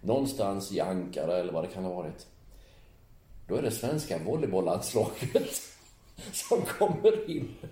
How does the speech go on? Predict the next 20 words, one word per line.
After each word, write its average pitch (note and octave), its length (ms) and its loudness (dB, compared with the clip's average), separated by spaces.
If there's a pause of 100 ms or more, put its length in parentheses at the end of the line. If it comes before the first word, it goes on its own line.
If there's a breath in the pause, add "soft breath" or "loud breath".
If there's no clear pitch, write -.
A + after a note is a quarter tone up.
(340 loud breath)
De F3+ 100 4
är D#3+ 60 6 (100)
där D3+ 160 8
och B2+ 80 6
spelar B2+ 340 2
någon G2+ 240 0
match A2 260 0
i G2+ 120 -2
Turkiet. G2+ 520 0 (420 loud breath)
Och C3+ 180 6
hennes D3 600 2
svenskhet, C#3+ 840 2
hon C3+ 160 0
som E3+ 120 -2
inte D#3 180 0
ens B2 160 0
är D3+ 60 -4
född E3 300 -2
i D#3 40 -4
Sverige, C#2+ 400 -2